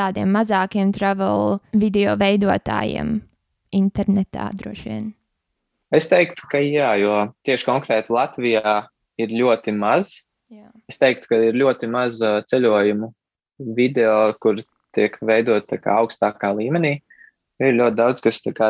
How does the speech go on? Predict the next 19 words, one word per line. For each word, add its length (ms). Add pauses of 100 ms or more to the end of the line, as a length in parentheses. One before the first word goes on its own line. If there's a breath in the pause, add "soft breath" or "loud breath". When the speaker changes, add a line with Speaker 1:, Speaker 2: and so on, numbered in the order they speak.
Speaker 2:
taisa 320
saturiskus 1160 (100)
vlogus, 640
video, 540 (260)
vienkārši 640
ar 100
tur 240
GoPro 480
filmēts 460
vai 100
ar 80
telefonu, 560
bet 160
īsti 320
nav, 240
kurš 300
to 180
pasniedz 640 (320)
augstākā 720